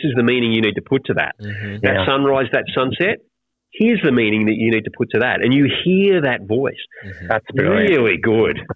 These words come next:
Speaker 1: Really, really good. And she, she is a real philosopher.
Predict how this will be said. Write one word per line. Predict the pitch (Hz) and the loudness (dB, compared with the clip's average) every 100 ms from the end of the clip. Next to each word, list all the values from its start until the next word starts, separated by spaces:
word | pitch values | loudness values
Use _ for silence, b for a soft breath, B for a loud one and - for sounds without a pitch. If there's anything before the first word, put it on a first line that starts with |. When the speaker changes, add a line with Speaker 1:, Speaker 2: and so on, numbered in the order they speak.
| - - | -14 -4
Speaker 1:
Really, | 113 139 156 139 | 0 2 4 4
really | 113 107 98 | 2 2 0
good. | 95 104 92 - | 0 2 2 0
And | 123 120 113 - | 0 -2 -4 -4
she, | 131 117 120 - _ _ _ _ _ _ _ | 0 0 0 -4 _ _ _ _ _ _ _
she | - 131 123 | -4 0 2
is | 110 | 2
a | 113 | 2
real | 123 123 117 | 2 2 0
philosopher. | 113 101 98 107 - | -2 -2 -2 -6 -8